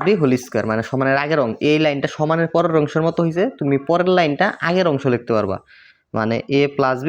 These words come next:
whole square লিখতে পারবা। তার মানে a plus b whole square, এর মানে a বলতে নাইন এ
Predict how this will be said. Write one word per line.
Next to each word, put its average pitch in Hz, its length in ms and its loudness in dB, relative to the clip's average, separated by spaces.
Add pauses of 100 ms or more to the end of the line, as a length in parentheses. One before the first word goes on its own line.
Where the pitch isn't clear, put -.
whole 139 220 4
square 120 220 0
লিখতে - 200 -2
পারবা। 95 180 -2 (120)
তার 113 160 -2
মানে 135 140 0 (140)
a 156 40 4 (140)
plus 139 240 2
b - 100 -2
whole 135 200 4
square, 104 240 -4
এর 113 120 0
মানে 135 120 0 (140)
a 165 40 4 (120)
বলতে 165 180 0 (140)
নাইন 117 220 0 (100)
এ - 20 -4